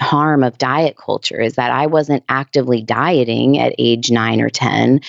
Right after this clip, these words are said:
but I knew very clearly that smaller was better. And that if I'm going to be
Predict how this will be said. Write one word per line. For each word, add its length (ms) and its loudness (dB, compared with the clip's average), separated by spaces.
but 400 -2
I 220 -2
knew 760 4
very 440 2
clearly 500 2
that 240 -4
smaller 540 2
was 200 -2
better. 600 0
And 240 4
that 280 -2
if 200 -2
I'm 240 2
going 240 2
to 140 -4
be 340 2